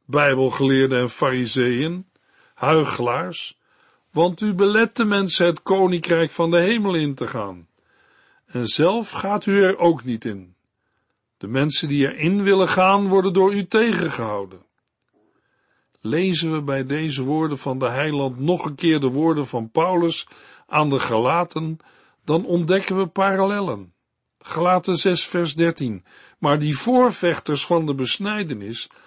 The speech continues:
doen zelf niet eens wat de Joodse wet zegt."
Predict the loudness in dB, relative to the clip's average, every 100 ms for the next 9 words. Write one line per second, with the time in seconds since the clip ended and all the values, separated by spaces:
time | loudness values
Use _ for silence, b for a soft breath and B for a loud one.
0 | b -2 2 4 4 4 4 2 0 0
1 | 0 -2 -2 0 2 0 0 0 0 0
2 | 0 0 -4 -4 -4 -4 -4 -4 -6 -14